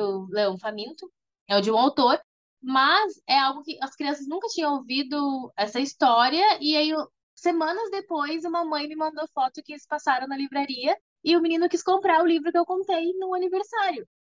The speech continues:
Então, olha como a gente toca essa criança, né? Então, a gente tem que pensar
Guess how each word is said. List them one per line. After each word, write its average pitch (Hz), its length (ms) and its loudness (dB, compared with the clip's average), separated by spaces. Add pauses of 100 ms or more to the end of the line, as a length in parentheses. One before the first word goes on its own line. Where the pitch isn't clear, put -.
(200)
Então, 262 960 -4
olha 269 320 0
como 466 200 -4
a 427 40 -20
gente 349 320 -16
toca 254 300 0
essa 233 160 -8
criança, 208 540 -4
né? 196 100 -4
Então, 214 220 -4
a - 20 2
gente 240 180 -6
tem 320 200 0
que 523 140 -10
pensar 277 600 0